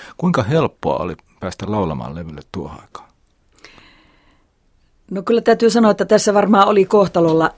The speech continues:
Speaker 2: sormensa pelissä, vaikka mä en sattumiin usko. Ö,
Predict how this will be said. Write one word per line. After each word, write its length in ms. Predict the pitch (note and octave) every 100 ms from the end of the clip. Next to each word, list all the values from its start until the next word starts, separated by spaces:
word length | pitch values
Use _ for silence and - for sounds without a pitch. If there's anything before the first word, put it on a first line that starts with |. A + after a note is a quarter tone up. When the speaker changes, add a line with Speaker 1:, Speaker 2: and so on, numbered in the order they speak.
| -
Speaker 2:
sormensa 480 | - F3+ E3 D3+ D3
pelissä, 540 | - D#3 D3+ - E3+ -
vaikka 240 | E3+ D#3+ E3
mä 120 | E3
en 60 | E3+
sattumiin 720 | G#3+ G#3+ _ E3 D#3 C3+ C3+ -
usko. 360 | - D3 - - _ - - - - - _ _ _ _ _
Ö, 280 | - E3+ E3